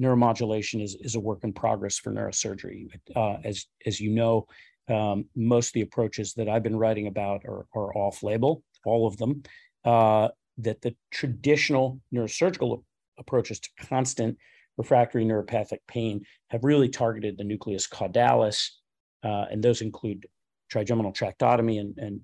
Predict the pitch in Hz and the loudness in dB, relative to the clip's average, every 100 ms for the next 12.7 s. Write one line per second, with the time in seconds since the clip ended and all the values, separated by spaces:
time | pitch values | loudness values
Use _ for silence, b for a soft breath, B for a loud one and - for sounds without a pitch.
0 | - 110 110 101 95 - - 117 107 - | -4 0 2 2 2 -2 2 2 2 -2
1 | B B B B - 110 110 110 131 135 | B B B B -6 -4 -4 0 0 -2
2 | _ - 127 123 117 - 123 113 110 107 | _ -4 -2 0 -4 -2 0 0 -2 -4
3 | - 117 123 123 - - 120 120 113 110 | -2 0 2 0 -2 0 2 2 0 -2
4 | - 113 110 - 110 - b b b _ | -4 -2 -2 -4 -6 -6 b b b _
5 | 110 107 - 113 107 104 - 120 107 98 | -2 -2 2 0 2 -2 -6 -8 -6 -6
6 | 110 - 120 117 117 110 107 - - 107 | -8 -2 0 0 0 0 0 -6 -8 -6
7 | 104 - 117 110 110 - _ - 104 101 | -4 0 2 2 -2 -6 _ -10 -8 -4
8 | 113 113 110 104 - 101 98 98 98 131 | 0 2 0 -2 -8 -10 -8 -6 0 2
9 | 120 120 113 b b _ 117 110 104 120 | 2 0 -2 b b _ -4 -4 -4 -2
10 | 113 107 - 113 110 101 104 - 107 104 | -2 -2 0 2 2 0 -4 -10 -12 -10
11 | - 107 - 104 95 - 120 104 - 110 | -4 -2 -2 -4 -4 -4 -2 -2 -4 -6
12 | - 98 95 - 101 95 98 | -6 -8 -6 -4 -4 -6 -8